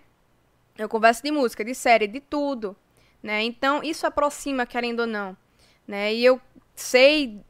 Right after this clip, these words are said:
é, o nome de muitas pessoas ali. Eu não chamo, eu, tipo, eu não esqueço o nome, né? Eu chamo muitas pessoas pelo nome mesmo, né?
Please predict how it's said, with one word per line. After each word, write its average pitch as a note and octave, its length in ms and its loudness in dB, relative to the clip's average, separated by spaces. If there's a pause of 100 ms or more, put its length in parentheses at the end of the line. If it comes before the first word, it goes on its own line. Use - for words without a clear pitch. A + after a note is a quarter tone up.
(200)
é, A3 380 4
o A#3 100 -2
nome B3 220 2
de D#4 140 0
muitas E4 400 -2
pessoas A#3+ 400 -2
ali. A3 260 0
Eu G3+ 80 -6
não C4 100 -6
chamo, B3 480 -4 (380)
eu, G#3+ 100 -12
tipo, A#3 140 -8
eu A#3+ 60 -2
não B3+ 80 -2
esqueço A3 560 -8
o - 20 -10
nome, F#3+ 260 -12
né? F#3+ 140 -10
Eu A3 120 -6
chamo A#3 200 -8
muitas C4+ 240 -6
pessoas B3+ 260 -6
pelo C#4 240 -2
nome C#4+ 380 -2
mesmo, A3+ 500 -4 (400)
né? G#3+ 300 -4